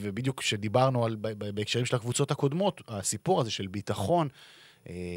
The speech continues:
ואופי, אלה מרכיבים שבסופו של יום עילאיים,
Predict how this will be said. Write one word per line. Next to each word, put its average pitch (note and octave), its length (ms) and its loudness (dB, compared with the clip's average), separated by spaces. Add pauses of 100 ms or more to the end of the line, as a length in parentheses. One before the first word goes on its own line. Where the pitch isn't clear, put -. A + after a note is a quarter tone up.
(320)
ואופי, A2 800 -2
אלה G2 160 -6
מרכיבים A#2 840 -4
שבסופו A#2+ 480 -2
של B2 120 0
יום B2 180 2
עילאיים, A#2 600 0